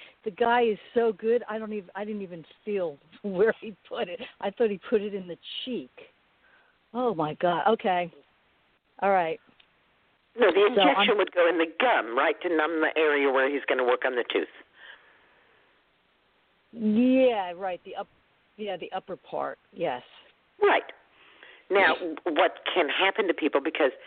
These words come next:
Speaker 2: Novocaine now has epinephrine in it, is that you can get a pretty intense local swelling response as that injection wears off.
Speaker 1: Yeah, this is
Speaker 2: Swelling
Speaker 1: mm.
Speaker 2: and throbbing.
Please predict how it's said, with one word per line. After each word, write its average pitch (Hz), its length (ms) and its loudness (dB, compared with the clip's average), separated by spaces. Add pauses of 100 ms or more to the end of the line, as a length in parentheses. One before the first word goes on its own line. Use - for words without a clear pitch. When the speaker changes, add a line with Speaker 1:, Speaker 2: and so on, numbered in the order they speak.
(240)
Speaker 2:
Novocaine 147 480 2
now 127 280 2
has 110 240 2 (120)
epinephrine 139 480 -2
in 92 100 -2
it, 95 140 -2 (720)
is 123 320 4 (140)
that 131 200 2
you 127 120 -4
can 131 240 -2
get 117 300 2 (100)
a 120 180 4 (180)
pretty 147 240 2
intense 127 460 0
local 120 300 2 (220)
swelling 139 300 2
response 120 440 0 (260)
as 123 220 4 (480)
that 131 100 2
injection 110 480 0
wears 90 220 0
off. - 160 0 (2250)
Speaker 1:
Yeah, 143 520 0
this 156 180 2 (100)
is 156 80 -20 (360)
Speaker 2:
Swelling 180 420 2
Speaker 1:
mm. 170 120 2
Speaker 2:
and 143 100 -2 (120)
throbbing. 117 440 2